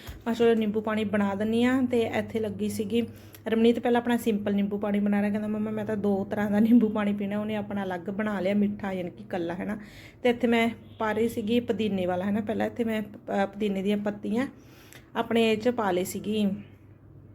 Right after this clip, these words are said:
ਕੀ ਕਹਿੰਦੇ ਨੇ ਇਹਨੂੰ, ਜੱਗ ਦੇ ਵਿੱਚ, ਹੈ ਨਾ। ਅਹ, ਆਹ ਜਿਹੜਾ ਆਪਣਾ ਜਾਰ ਹੈ ਜੱਗ ਦੇ ਵਿੱਚ ਪਾ ਲਏ, ਪੱਤੀਆਂ ਧੋ ਕੇ ਸਮਾਰ ਕੇ, ਤੇ ਵਿੱਚ ਇਹ 'ਚ ਮੈਂ ਨਿੰਬੂ ਪਾ ਦੇਵਾਂਗੀ ਤੇ ਵਿੱਚ ਹੀ ਆਪਾਂ ਇਹਦੇ 'ਚ, ਅਹ, ਖੰਡ ਪਾ ਦੇਵਾਂਗੇ ਨਾ।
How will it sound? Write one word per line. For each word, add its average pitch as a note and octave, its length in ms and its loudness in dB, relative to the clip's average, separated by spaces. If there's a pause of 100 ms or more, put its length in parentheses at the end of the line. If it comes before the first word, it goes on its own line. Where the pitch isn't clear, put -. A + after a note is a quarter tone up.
(640)
ਕੀ B3 140 4
ਕਹਿੰਦੇ F#3+ 320 -2
ਨੇ G#3+ 140 -2
ਇਹਨੂੰ, G#3+ 180 2
ਜੱਗ G#3 160 4
ਦੇ F3 240 0
ਵਿੱਚ, F3 280 -8
ਹੈ G3+ 100 -2
ਨਾ। B3 100 0
ਅਹ, - 1000 -8 (240)
ਆਹ G#3 200 0
ਜਿਹੜਾ G3+ 180 0
ਆਪਣਾ A#3 220 0
ਜਾਰ G3+ 340 2
ਹੈ A3 80 2
ਜੱਗ A3 180 2
ਦੇ G3 200 -2
ਵਿੱਚ G3+ 220 -6
ਪਾ G3+ 300 -4
ਲਏ, A#3 200 2
ਪੱਤੀਆਂ G#3+ 480 -4
ਧੋ A3 200 2
ਕੇ A3+ 180 -4
ਸਮਾਰ G#3+ 460 -4
ਕੇ, G#3+ 220 -6
ਤੇ A3+ 120 -4
ਵਿੱਚ G#3 320 -6
ਇਹ G#3+ 80 0
'ਚ G#3 120 -8
ਮੈਂ A3+ 160 -2
ਨਿੰਬੂ G#3 260 0
ਪਾ A3 200 -2
ਦੇਵਾਂਗੀ A#3 420 2
ਤੇ A#3+ 180 2
ਵਿੱਚ G3+ 340 -2
ਹੀ A#3 40 0
ਆਪਾਂ A3 220 -2
ਇਹਦੇ G3+ 200 0
'ਚ, G#3+ 100 -4
ਅਹ, - 920 -4
ਖੰਡ C4+ 400 4
ਪਾ G3+ 220 -2
ਦੇਵਾਂਗੇ G3+ 380 -2
ਨਾ। A#3 120 -2